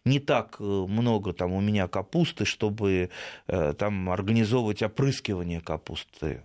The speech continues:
В принципе, приехал на дачу, собрал там, э, попросил брата приехать, заодно и собери, там, поедешь, э, это собирать, ягодки собирать, собери и вредителей. Вот он, м,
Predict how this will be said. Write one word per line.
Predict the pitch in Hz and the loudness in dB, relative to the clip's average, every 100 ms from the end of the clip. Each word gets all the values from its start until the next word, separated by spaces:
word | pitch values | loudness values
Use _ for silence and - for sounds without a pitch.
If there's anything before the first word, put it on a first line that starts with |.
| _ | _
В | - | -4
принципе, | 113 131 - 92 - 78 - - - _ - | -2 -2 -4 -6 -4 -4 -4 -10 -20 _ -4
приехал | 131 135 170 170 156 139 | 0 2 2 2 0 0
на | 135 | 0
дачу, | 131 127 113 - 107 92 | 2 0 0 -2 -2 -2
собрал | - 107 107 98 90 78 | -4 -2 0 0 0 0
там, | 78 64 82 - - - - - | -4 -10 -12 -14 -20 -18 -18 -8
э, | - 71 90 85 82 90 - - | -2 2 2 2 0 -2 -8 -6
попросил | 104 127 127 180 160 | -2 -2 0 2 2
брата | 139 139 127 117 | 2 0 0 -6
приехать, | - 120 110 113 107 104 92 - | -4 -2 2 0 0 -4 -4 -6
заодно | 95 90 101 104 110 127 | -4 -2 2 2 2 2
и | 113 95 90 | 2 2 -2
собери, | - 95 104 104 110 104 98 87 - - - | -4 -2 0 2 2 2 0 -2 -6 -14 -4
там, | 92 90 85 82 - - | -4 -2 -2 -4 -8 -12
поедешь, | - 113 113 101 95 - | -4 -2 0 0 0 0
э, | 104 101 95 90 - - - - - 92 98 | 2 2 2 0 -4 -14 -18 -12 -6 -6 -2
это | 156 170 | -2 0
собирать, | 165 156 135 135 127 117 110 117 | 0 0 2 2 4 2 0 -2
ягодки | 131 147 131 - | 0 0 -2 -4
собирать, | 113 117 113 107 101 | -4 -2 0 2 0
собери | - 98 113 131 | -2 0 2 4
и | 110 | 4
вредителей. | 104 101 92 80 - 76 73 71 | 2 0 0 -2 -4 -4 -2 -2
Вот | 85 135 135 | 0 -2 0
он, | 113 113 95 | 0 2 0
м, | 85 80 87 87 | -2 -6 -10 -12